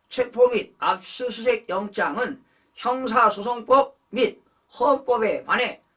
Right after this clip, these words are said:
집행할 수 없으므로 집행을 불허한다는 재판을 구한다는 것이라고 말했습니다. 이의 신청을 했군요.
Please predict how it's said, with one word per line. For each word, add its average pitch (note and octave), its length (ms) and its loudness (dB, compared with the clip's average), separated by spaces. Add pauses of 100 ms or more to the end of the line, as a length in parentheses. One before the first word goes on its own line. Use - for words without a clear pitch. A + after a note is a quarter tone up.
집행할 G3 580 -4
수 D#3 300 -10
없으므로 A#3+ 760 0 (300)
집행을 A3 920 -6 (220)
불허한다는 G#3 840 -2
재판을 F#3+ 640 -4 (280)
구한다는 F3+ 520 -2
것이라고 E3 840 -2
말했습니다. - 680 -14
이의 G#3 200 -6
신청을 G#3 420 -8
했군요. E3+ 600 -10